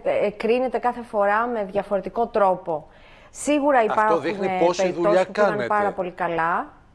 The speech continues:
Speaker 2: Αυτό δείχνει πόση
Speaker 1: Ε, ναι,
Speaker 2: δουλειά κάνετε. Γιατί
Speaker 1: πραγματικά
Speaker 2: δεν λέτε, «Τι
Speaker 1: χρειάζεται
Speaker 2: συμπτώματα έχεις εσύ;» «Α, μου θυμίζει το άλλο παιδιού», πάρα αυτά, ως αγωγή. Έτσι.
Speaker 1: Ε, είναι αλήθεια τώρα που το λέτε ότι και το αρχικό αίτημα πολλές φορές μπορεί να κρύβει άλλα,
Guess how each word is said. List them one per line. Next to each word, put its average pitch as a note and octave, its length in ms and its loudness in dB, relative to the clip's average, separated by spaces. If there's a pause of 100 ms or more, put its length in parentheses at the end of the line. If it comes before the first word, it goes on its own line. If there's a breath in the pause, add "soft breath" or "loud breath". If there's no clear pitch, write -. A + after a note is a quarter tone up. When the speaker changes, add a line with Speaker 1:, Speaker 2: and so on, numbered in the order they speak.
(220)
Speaker 2:
Αυτό A#2+ 300 -2
δείχνει E3 220 -2
πόση F3 300 -2
Speaker 1:
Ε, F3 40 0
ναι, G3 40 0
Speaker 2:
δουλειά G3 180 4
κάνετε. D#3+ 360 0
Γιατί D#3 100 -2
Speaker 1:
πραγματικά A#3 80 0
Speaker 2:
δεν F3+ 120 2
λέτε, D#3+ 260 2
«Τι - 60 -2
Speaker 1:
χρειάζεται G3+ 240 0
Speaker 2:
συμπτώματα D#3 500 0
έχεις - 260 -4
εσύ;» E3 340 -4
«Α, C#3 260 0 (380 loud breath)
μου C#3 120 -8
θυμίζει D3+ 580 -2
το E3 160 0
άλλο C#3+ 200 4
παιδιού», A2+ 420 -8
πάρα D3 220 4
αυτά, A2 360 -6 (560 soft breath)
ως - 180 -6
αγωγή. G#2+ 520 -2 (1400 loud breath)
Έτσι. A#2+ 480 -6
Speaker 1:
Ε, F#3+ 220 0
είναι G#3+ 180 0
αλήθεια A#3+ 420 0
τώρα A#3+ 240 2
που A#3+ 140 -6
το G3+ 140 0
λέτε G3+ 360 0
ότι A#3+ 180 -4
και G#3+ 140 -4
το G#3 120 0
αρχικό G3+ 400 -2
αίτημα C4 420 0
πολλές F3 340 -4
φορές F3 500 0
μπορεί A#3 180 -2
να C4 120 -2
κρύβει C4+ 380 -2
άλλα, G3 560 0